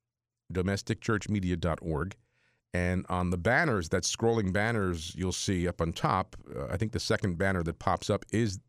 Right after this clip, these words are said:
um, that. Just click on that banner. It says, "Pray for our country," I think. Click on that banner. It'll take you to our, a page on our website that you can order. Uh,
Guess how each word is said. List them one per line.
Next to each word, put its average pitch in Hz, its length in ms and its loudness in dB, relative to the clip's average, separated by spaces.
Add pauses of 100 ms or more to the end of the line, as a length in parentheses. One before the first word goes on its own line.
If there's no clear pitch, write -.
(960)
um, 76 500 -6
that. 90 300 0
Just - 200 -2
click - 200 2
on 120 180 4
that 107 220 0
banner. 98 420 2 (1300)
It 98 120 -2
says, 95 220 2
"Pray 101 260 2
for 98 160 2
our 85 100 4
country," 92 380 -2
I 85 40 0
think. 85 180 -4 (640)
Click - 160 0
on 135 100 4
that 117 180 2
banner. 110 300 4
It'll 98 180 0
take 127 220 0
you 113 60 0
to 117 120 4
our, 98 200 4 (140)
a 90 80 -4
page 110 360 2
on 98 100 2
our 101 100 2
website 98 460 2
that 98 120 -4
you 92 60 -4
can 95 120 0
order. 120 340 0 (680)
Uh, 87 140 0